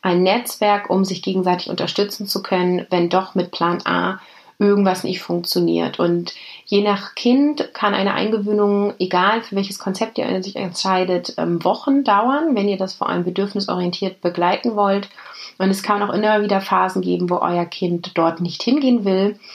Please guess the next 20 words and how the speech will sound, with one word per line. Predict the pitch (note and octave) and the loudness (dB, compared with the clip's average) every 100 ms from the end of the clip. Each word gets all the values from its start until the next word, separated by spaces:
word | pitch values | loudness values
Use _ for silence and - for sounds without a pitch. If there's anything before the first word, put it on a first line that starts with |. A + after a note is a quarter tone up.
| - - - | -16 -16 -4
Und | - G3+ | 0 2
da | F#3 | 4
ist | G3 | 2
eben | G3+ G3 | 2 0
die | F#3+ | 0
Frage, | G3 F3+ F3+ F#3 F3 | -2 0 0 0 -2
wie | |
geht | F3 G3 G3+ | -2 -2 -2
es | G3+ | -4
dir | - F#3 | -2 2
dann | F3+ F3+ | 2 2
damit, | F3 F3 E3+ - | 2 0 0 0
dein | F3 | 0
Kind | F3 G3+ - | 2 0 0
einfach | E3+ E3+ E3 | -2 -2 -2
dort | D#3+ D#3 | 0 0
abzugeben, | - - - _ _ - A#3+ A#3 A#3+ | 0 -4 -14 _ _ -4 0 2 2
abgeben | - F#3+ G3+ F#3+ F#3 | 2 0 0 0 0
zu | - | 0
müssen? | F#3 A#3+ - C4+ D4+ | 2 2 4 4 4